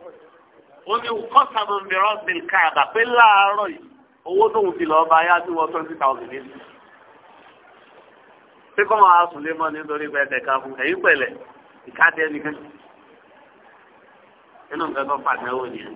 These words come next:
Làwọn náà dá òkú ẹ sí bẹ́ẹ̀ ni. Ké? Ìbàdàn ní sì máa gbé. Nígbà tó o bá ti rí kọ̀ tán, ẹni tí yẹn bá rí lé yẹn mọ́ lójú.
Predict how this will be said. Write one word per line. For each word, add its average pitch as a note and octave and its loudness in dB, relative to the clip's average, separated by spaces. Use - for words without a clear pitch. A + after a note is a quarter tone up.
Làwọn C#3+ -4
náà F3 -4
dá D#3 -2
òkú D#3 -2
ẹ C#3+ 0
sí G3 -4
bẹ́ẹ̀ G3 2
ni. D#3+ -8
Ké? D3+ -6
Ìbàdàn C#3 -2
ní E3+ -4
sì G3 -8
máa C#3+ 2
gbé. D#3 -8
Nígbà A#3+ 6
tó G#3 0
o - -2
bá F#3 4
ti G3 -8
rí F3 -2
kọ̀ D#3 -4
tán, F#3 -2
ẹni F#3+ 0
tí G#3+ 0
yẹn G#3 8
bá G3+ 6
rí G#3+ -2
lé A3 -4
yẹn F3+ -2
mọ́ G3+ 6
lójú. A3 -2